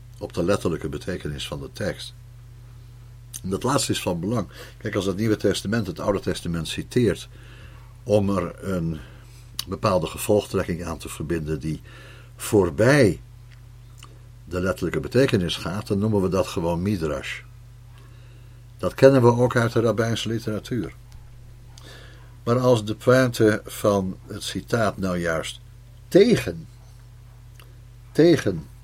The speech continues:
de strekking van het Oude Testament ingaat, dus onverenigbaar is met wat in het Jodendom dan de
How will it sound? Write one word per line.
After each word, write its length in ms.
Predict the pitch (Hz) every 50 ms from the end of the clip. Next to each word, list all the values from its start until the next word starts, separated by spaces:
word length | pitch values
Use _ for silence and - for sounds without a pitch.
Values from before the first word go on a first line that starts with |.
| - - -
de 140 | - 98 92
strekking 580 | - - - 113 113 104 - 101 90 87 78 -
van 280 | - 87 80 78 - -
het 160 | 85 - -
Oude 180 | 87 82 73
Testament 500 | - - 82 - - - 78 78 71 -
ingaat, 520 | - 98 113 127 - - 131 135 151 160 - - - - - - - -
dus 140 | - 85 - - -
onverenigbaar 1300 | - 180 190 190 170 156 - 127 - - - 147 160 170 165 147 117 98 85 98 98 90 87 85 120 120
is 360 | 107 92 82 - - - - - - - - - - - - - -
met 240 | - 92 98 92 -
wat 420 | - 80 87 85 76 - - - - - - -
in 160 | - 101 92
het 100 | 87 -
Jodendom 500 | - 92 90 85 82 80 78 76 76 73
dan 200 | 71 73 71 71
de 120 | 71 71